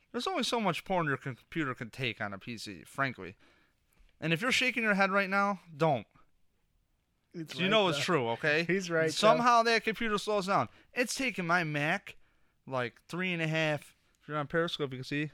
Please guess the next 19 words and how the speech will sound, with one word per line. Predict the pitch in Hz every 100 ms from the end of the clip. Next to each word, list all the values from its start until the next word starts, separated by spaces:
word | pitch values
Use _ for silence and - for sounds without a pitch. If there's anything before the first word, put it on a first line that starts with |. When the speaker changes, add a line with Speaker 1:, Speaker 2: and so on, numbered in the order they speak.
| -
Speaker 1:
Oh, | 131
no, | 131
you | 120
can't, | - 113 113
'cause | 127 110
our, | 120 120
our | 117
camera | - 143 127 123
angle | 117 110
is | 113
horrible, | 120 131 117 107 113 - - - - -
'cause | 131
my | 120
life | 120 123 -
sucks. | - 131 117 - - - -
Anyways, | 131 123 113 110
just | - -
kidding. | - 151 139 139 139 _ _ _ _ - - _ _ _ _ - _ _ _ _ _ _ _ _ -
It's | 185 -